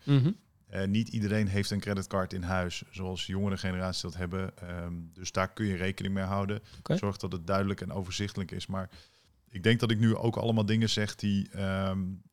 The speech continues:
Speaker 2: eh, ook wel voor andere doelgroepen gelden. Ehm, eh,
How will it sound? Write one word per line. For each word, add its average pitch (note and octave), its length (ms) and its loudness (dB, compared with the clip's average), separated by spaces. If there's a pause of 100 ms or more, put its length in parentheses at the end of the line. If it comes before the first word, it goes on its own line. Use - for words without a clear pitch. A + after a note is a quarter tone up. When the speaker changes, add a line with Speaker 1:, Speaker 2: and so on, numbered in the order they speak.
(160)
Speaker 2:
eh, - 440 -10
ook G#2+ 200 0
wel G#2+ 120 2
voor G#2 120 -4
andere G#2+ 360 2
doelgroepen F#2 440 -2
gelden. F2+ 500 -4 (680)
Ehm, F#2 640 0 (260)
eh, - 560 -14